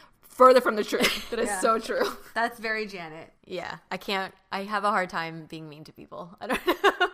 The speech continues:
Speaker 3: Or being
Speaker 2: Oh.
Speaker 3: like, 'cause
Speaker 2: Yeah.
Speaker 3: it's like this, it's not mean, it's like the toughness of, of, of that environment. Yeah, I, I, I don't know. I think also it's like, 'cause if the drive and the motivation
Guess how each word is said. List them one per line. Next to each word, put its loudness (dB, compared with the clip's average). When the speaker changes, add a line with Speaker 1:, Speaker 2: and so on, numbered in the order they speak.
Speaker 3:
Or 6
being 8
Speaker 2:
Oh. 2
Speaker 3:
like, 8
'cause 2
Speaker 2:
Yeah. 0
Speaker 3:
it's -2
like 0
this, 0
it's -4
not 0
mean, -4
it's -10
like -4
the -4
toughness -4
of, -4
of, -6
of -12
that -4
environment. -12
Yeah, -10
I, -10
I, -16
I -14
don't -16
know. -18
I -8
think -4
also -2
it's -8
like, -10
'cause -12
if -10
the -6
drive 2
and -12
the -10
motivation -12